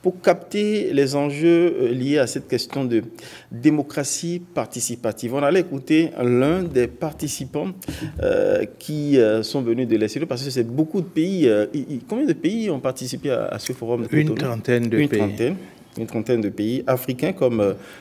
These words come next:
Speaker 1: euh,
Speaker 2: Euh,
Speaker 1: oh, oh, des pays
Speaker 2: européens
Speaker 1: européens.
Speaker 2: et d'Amérique latine.
Speaker 1: Et d'Amérique latine.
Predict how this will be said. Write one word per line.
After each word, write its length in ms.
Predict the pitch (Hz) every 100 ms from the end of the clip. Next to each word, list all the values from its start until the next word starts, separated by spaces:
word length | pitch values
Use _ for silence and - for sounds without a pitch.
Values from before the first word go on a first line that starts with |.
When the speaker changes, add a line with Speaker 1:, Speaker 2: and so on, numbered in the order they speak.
| -
Speaker 1:
euh, 200 | - 107
Speaker 2:
Euh, 60 | -
Speaker 1:
oh, 160 | 127 -
oh, 360 | 65 - 50 -
des 100 | 113
pays 100 | 117
Speaker 2:
européens 840 | 113 113 107 - 110 110 113 110
Speaker 1:
européens. 360 | 110 - 120 117
Speaker 2:
et 300 | 120 120 -
d'Amérique 600 | 113 113 113 117 117 117
latine. 440 | 104 95 - 104
Speaker 1:
Et 60 | 120
d'Amérique 480 | 104 104 92 85 -
latine. 480 | 95 - 151 117